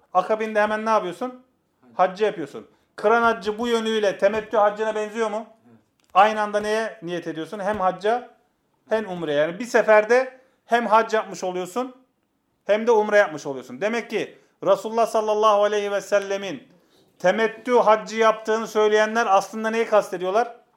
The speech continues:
Speaker 1: Kıran haccını kastediyorlar. Yani buradaki temettü lafzı aynı zamanda kıran haccını kapsıyor. Peki Peygamber Efendimiz sallallahu aleyhi ve sellemin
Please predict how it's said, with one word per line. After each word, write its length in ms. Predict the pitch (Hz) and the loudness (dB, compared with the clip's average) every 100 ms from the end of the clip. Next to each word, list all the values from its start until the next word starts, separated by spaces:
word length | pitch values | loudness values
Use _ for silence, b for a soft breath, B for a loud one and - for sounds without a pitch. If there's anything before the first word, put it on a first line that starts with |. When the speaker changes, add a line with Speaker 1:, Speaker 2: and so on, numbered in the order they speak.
| _ _ _ _ _ _ _ | _ _ _ _ _ _ _
Speaker 1:
Kıran 260 | - 214 220 | 0 2 2
haccını 400 | 202 170 196 190 | 0 0 -8 -2
kastediyorlar. 560 | 165 - 123 117 107 - | -2 -2 -10 -10 -12 -10
Yani 180 | 135 160 | -8 -8
buradaki 320 | 185 196 185 | -8 -10 -4
temettü 480 | 190 190 196 - 208 | -2 -2 -4 -6 0
lafzı 500 | 185 175 202 240 240 _ _ - | 2 0 -2 -4 -4 _ _ -2
aynı 260 | 165 202 | -2 -2
zamanda 400 | 196 196 202 214 | -4 -4 -2 -6
kıran 280 | 214 196 214 | -6 -2 0
haccını 560 | 185 180 180 202 254 - _ _ _ _ _ _ _ _ | 0 -4 -6 -6 -8 -10 _ _ _ _ _ _ _ _
kapsıyor. 460 | 185 180 - 127 - _ _ _ _ _ _ | 0 0 -4 -12 -12 _ _ _ _ _ _
Peki 220 | - 226 226 | -4 -2 2
Peygamber 460 | 233 233 233 240 | 4 6 4 4
Efendimiz 420 | 233 226 233 233 | 4 2 0 -4
sallallahu 540 | 214 226 226 226 220 220 | 0 0 2 4 4 4
aleyhi 280 | 226 220 220 | 2 2 0
ve 100 | 214 | 0
sellemin 520 | 226 220 220 226 | 0 0 0 -4